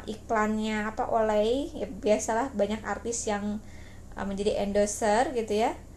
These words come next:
Kemudian mereka itu menyampaikan fakta dan ya apa, eh, figurnya siapa gitu ya. Ini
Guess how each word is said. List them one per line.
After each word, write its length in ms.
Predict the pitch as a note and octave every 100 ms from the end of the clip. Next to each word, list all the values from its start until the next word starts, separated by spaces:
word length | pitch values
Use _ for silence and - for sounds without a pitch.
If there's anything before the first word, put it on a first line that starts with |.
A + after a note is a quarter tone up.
| - - - -
Kemudian 960 | - A3 A3+ A3 A3 A3+ C4+ C#4+ D4 C#4 -
mereka 400 | A#3 A#3 A3+ B3+
itu 320 | A#3 B3 C#4 D4
menyampaikan 2000 | D4 C4+ B3+ B3 A#3+ A#3 A3 A3 A3 G#3+ - - A3 A3 - B3+ B3+ C#4 A#3 -
fakta 560 | A#3+ G#3+ - A#3 A#3
dan 480 | A3 G#3 G#3 G3+ G3+ G#3+ - - - - - - - - -
ya 640 | A3 C#4+ C#4 G#3+ - -
apa, 400 | - A3+ A#3 A#3+
eh, 200 | G3+ G3
figurnya 480 | - A#3 G#3 A#3 A3+
siapa 640 | C#4 B3 G3+ - G3 F#3 F3
gitu 240 | F#3 - F#3+
ya. 160 | G3+ - - - - -
Ini 80 | -